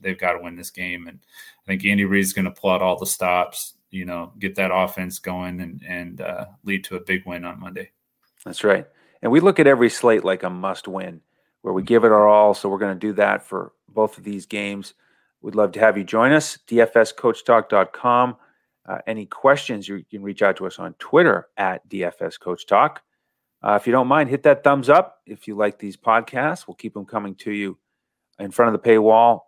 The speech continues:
Speaker 2: eleven podcasts per week. Check out the main slate podcast if you haven't seen that yet,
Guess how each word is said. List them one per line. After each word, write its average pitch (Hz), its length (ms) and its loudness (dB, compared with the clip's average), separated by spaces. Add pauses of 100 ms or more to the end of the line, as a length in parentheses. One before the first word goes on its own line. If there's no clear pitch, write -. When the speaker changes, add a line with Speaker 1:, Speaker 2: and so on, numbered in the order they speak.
(140)
Speaker 2:
eleven 127 480 2
podcasts 123 640 0
per 107 120 -4
week. 135 440 0 (520)
Check 151 200 2
out 143 180 6
the 127 80 0
main 127 300 -4
slate 117 380 -2
podcast 110 600 0
if 92 80 -16
you 101 100 -4
haven't 101 220 0
seen 107 180 -14
that 92 200 -8
yet, 98 280 -4